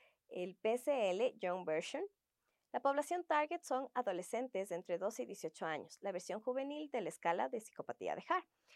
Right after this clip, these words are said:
El objetivo es evaluar la presencia de rasgos psicopáticos en adolescentes, identificando riesgos potenciales, así como factores de resiliencia, y promueve la investigación para tratamientos efectivos y prevenir la presencia de psicopatía en adultez.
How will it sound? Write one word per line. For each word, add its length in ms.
El 120
objetivo 600
es 380
evaluar 420
la 140
presencia 400
de 120
rasgos 360
psicopáticos 680
en 120
adolescentes, 760
identificando 840
riesgos 440
potenciales, 800
así 220
como 200
factores 440
de 80
resiliencia, 800
y 80
promueve 420
la 160
investigación 760
para 200
tratamientos 560
efectivos 640
y 100
prevenir 560
la 180
presencia 400
de 60
psicopatía 500
en 80
adultez. 540